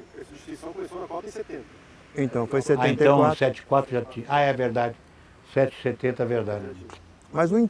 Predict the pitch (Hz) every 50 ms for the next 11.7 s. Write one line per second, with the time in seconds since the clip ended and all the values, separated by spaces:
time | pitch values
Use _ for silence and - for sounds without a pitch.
0 | - - - 185 190 190 175 - 170 160 143 - - - - 175 190 180 147 -
1 | - 127 123 117 113 120 131 143 143 131 113 98 - - - - 123 123 123 113
2 | - - - - - 117 117 120 127 135 131 - - - - 117 - - 123 117
3 | 117 - - 123 127 131 120 120 117 120 120 120 117 - - 117 110 107 117 127
4 | 127 123 113 110 107 - - - - 98 104 123 120 123 117 120 117 123 120 120
5 | 117 110 - 123 113 110 120 127 131 117 - 117 107 - - - - - - -
6 | - - - - - - - - 143 156 175 202 196 190 202 190 196 208 220 240
7 | 220 - - - - 151 156 165 156 - - - 113 - - 104 101 117 135 165
8 | 160 - - - - - _ - _ - 139 - 190 190 175 196 202 202 196 202
9 | 202 185 - 196 190 190 185 180 180 180 180 175 160 151 151 151 160 - 147 147
10 | - - 151 151 147 - - 156 156 156 156 147 131 - - 143 147 147 151 156
11 | 160 156 139 135 - - 147 143 143 135 - 156 156